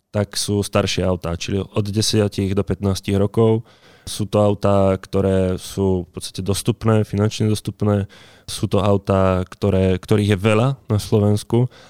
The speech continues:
a takisto nie je to nové auto, kde by sa človek bál, že mu niekto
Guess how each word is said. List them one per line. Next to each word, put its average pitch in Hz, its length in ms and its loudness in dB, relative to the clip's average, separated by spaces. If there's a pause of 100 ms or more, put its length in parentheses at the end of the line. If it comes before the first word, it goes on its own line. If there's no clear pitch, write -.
(140)
a 98 440 2 (320)
takisto 110 680 2
nie 120 360 4
je 123 100 4
to 113 160 4 (560)
nové 110 340 2
auto, 107 480 2
kde 104 240 -2
by 104 80 0
sa 104 280 2
človek 107 460 0
bál, 95 340 2
že 101 160 0
mu 101 160 2
niekto 98 480 2